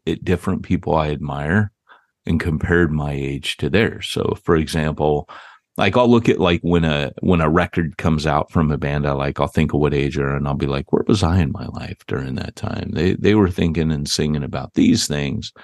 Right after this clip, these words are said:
going through these changes. What have I done?" Or, you know, uh, historical figures,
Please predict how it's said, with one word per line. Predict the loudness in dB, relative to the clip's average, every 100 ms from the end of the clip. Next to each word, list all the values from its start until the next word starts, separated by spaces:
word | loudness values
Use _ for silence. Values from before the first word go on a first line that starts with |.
| -20 -20 _
going | 0 2 2
through | 0
these | 2 2 2 0
changes. | 0 0 0 -4 -4 -8 -16 _ _ _ _
What | -6 -4
have | -2 0
I | 2
done?" | 0 -2 -4 2
Or, | 4 4 2 -6 _ -4
you | 0
know, | 2 0 -6 -4
uh, | -2 -2 -4 -8 -10
historical | 0 0 4 4 4 4 2
figures, | 2 2 4 2 2 -2 -6